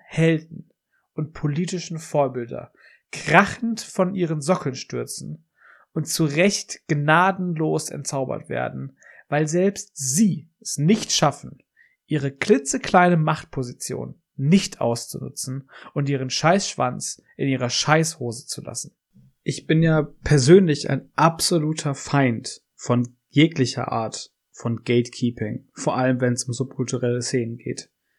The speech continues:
Aber wir sollten uns schon darüber einig sein, dass gewisse grundlegende Werte wie Antifaschismus, Antisexismus,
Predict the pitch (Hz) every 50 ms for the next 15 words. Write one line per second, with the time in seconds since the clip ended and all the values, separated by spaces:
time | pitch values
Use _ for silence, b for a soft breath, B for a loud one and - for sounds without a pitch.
0 | _ _ _ 139 139 139 143 131 123 139 127 120 139 147 170 175 170 151 143 139
1 | 135 - - - 147 151 147 143 123 123 113 127 127 - 113 123 147 151 143 127
2 | 117 - - - 120 117 117 113 113 120 - _ _ _ _ _ _ _ - 127
3 | 120 - - - 123 117 - - 175 180 175 - - 139 127 120 - - _ -
4 | - 151 151 160 175 170 - 139 135 127 120 120 117 120 110 104 123 123 123 131
5 | 131 - - - 107 - - _ _ _ _ _ _ _ _ _ - 135 117 113
6 | 113 - - - - _ _ _ 139 143 143 139 - 139 127 - - 123 - -
7 | 123 120 120 - - 127 123 120 120 - - - - _ _ - 143 143 135 131
8 | - 131 123 - - 123 120 - - - 123 120 - - 117 117 - - - -
9 | - - _